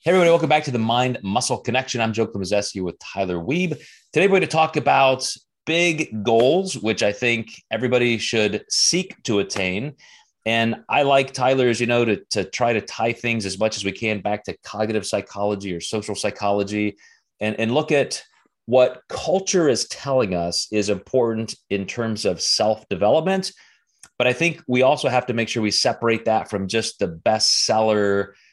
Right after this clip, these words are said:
woo-woo kind of information that we get. And this is one of those areas, 'cause I, I probably have bookshelves, like, lined with, with goal attainment things, you know, all of these, uh, you know, like, David Goggins and, and all that. And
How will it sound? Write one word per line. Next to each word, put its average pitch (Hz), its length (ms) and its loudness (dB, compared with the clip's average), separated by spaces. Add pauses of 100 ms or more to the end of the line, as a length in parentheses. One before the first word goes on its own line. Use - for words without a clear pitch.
(180)
woo-woo 110 760 2
kind 107 340 -2
of 101 100 0
information 98 640 -4
that 95 120 -2
we 95 120 -2
get. 107 280 -2
And 110 120 -2
this 143 120 0
is 143 120 -4
one 143 160 -2
of 151 60 0
those 151 180 2
areas, 139 260 0
'cause 107 160 -2
I, 110 200 2
I 117 40 2
probably 127 280 0
have 113 200 -2
bookshelves, 117 640 0
like, 98 160 -2
lined 104 520 0
with, 92 300 -2
with 95 180 -2 (400)
goal 113 380 2
attainment 101 580 -6
things, 87 520 -6
you 92 80 -2
know, 90 100 2
all 101 180 4
of 101 80 -2
these, 98 360 -2 (480)
uh, 92 60 -2
you 98 120 0
know, 90 60 -4
like, 90 200 -6
David 107 380 -2
Goggins 98 720 -2
and, 90 220 -4
and 92 120 -4
all 92 180 2
that. 90 240 0 (540)
And 117 480 0